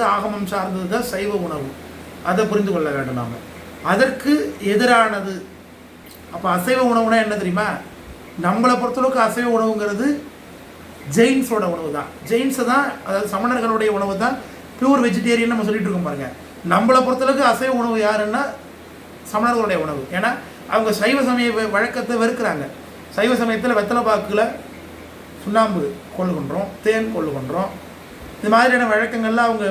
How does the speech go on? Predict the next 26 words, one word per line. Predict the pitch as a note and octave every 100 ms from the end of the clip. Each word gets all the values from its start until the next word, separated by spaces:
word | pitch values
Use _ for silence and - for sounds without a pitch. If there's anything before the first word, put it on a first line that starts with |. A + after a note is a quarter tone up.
| F#3+
வெறுக்கிறதுனால | A3 A#3 G#3+ F3+ F3 G#3+ B3+ G3
நமக்கு | G3+ A3+ A3
எதிரான | A3 B3 B3 A#3
உணவு | G#3+ A3 G3 E3+
யாருடைய | F#3+ A3 G3+
உணவுன்னா | F#3 F3 F3+ F3+
ஜெயின்ஸுடைய | F#3 G#3 F#3 E3+
உணவு | D3+ C#3+ C#3+
தான். | - - - - - -
நம்ம | F#3 A#3 G#3
நான் | F#3 B3
வெஜிடேரியனை | B3+ A#3+ A3+ G#3+ G#3 G3
போய் | G3+ A3
நம்ம | G#3 F#3 F3 D#3+
அசைவம்னு | F#3 F#3+ F#3+ E3+
சொல்லிட்டு | D#3+ C#3+
இருக்கிறோம் | B2 B2+ G2+ C#3+
நிறைய | C#3+ C#3+
பேர். | C#3 C#3 - - - -
So | -
இதெல்லாம் | A3 A#3+ C4 B3+ - - - G3
மக்கள் | F#3 B3+
வழக்கத்துல | A#3+ A3+ A3+ A#3 A3
புரியாம | A#3 A#3 A#3 G#3+
பயன்படுத்தக்கூடிய | G#3 G#3 G3 F#3 F3+ F#3+
வார்த்தைகள். | F#3 F3+ D#3+ D3+